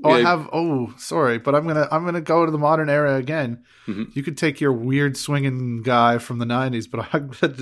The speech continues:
Speaker 1: I'm gonna take a D H named, uh, Edwin Encarnacion.
Speaker 2: Son of a bitch! Uh, my team's gonna get beat.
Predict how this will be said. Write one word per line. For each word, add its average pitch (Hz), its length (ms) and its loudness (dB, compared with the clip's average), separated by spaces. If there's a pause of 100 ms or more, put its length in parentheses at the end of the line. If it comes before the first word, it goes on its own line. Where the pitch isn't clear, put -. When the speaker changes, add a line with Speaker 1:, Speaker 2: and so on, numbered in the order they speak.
(320)
Speaker 1:
I'm 147 80 -14
gonna 139 120 -8
take 131 160 -8
a 135 60 -4
D 131 220 -6
H 123 240 -10
named, 113 280 -10
uh, 107 280 -6
Edwin 120 280 -10
Encarnacion. 117 920 -8 (280)
Speaker 2:
Son 139 180 -8
of 123 140 -8
a - 20 -20 (120)
bitch! 185 340 -8 (420)
Uh, 117 80 -10
my 165 140 0
team's - 200 0
gonna 87 160 -2
get 78 220 -10
beat. 123 340 -6